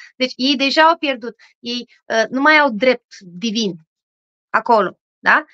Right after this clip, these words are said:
După care se va desface și contractul fizic, ăsta care a fost concesiunea pe șaptezeci și cinci de ani, ok? E, acum, uh,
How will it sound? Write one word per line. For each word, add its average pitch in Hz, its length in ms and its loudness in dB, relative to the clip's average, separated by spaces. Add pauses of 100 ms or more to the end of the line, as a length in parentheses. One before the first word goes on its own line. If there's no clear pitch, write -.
(400)
După 226 320 -2
care 302 300 4
se 339 160 -6
va 302 160 0
desface 294 480 -4
și 311 160 -12
contractul 330 760 -4
fizic, 294 500 -2
ăsta 254 240 -2
care 285 180 2
a 269 80 4
fost 285 320 -6 (120)
concesiunea 277 600 -2
pe 294 120 -4
șaptezeci 294 440 -2
și 285 100 -10
cinci 294 260 -4
de 269 80 0
ani, 233 220 0 (300)
ok? - 200 -6
E, - 1000 -4 (180)
acum, 269 400 0 (580)
uh, 262 280 2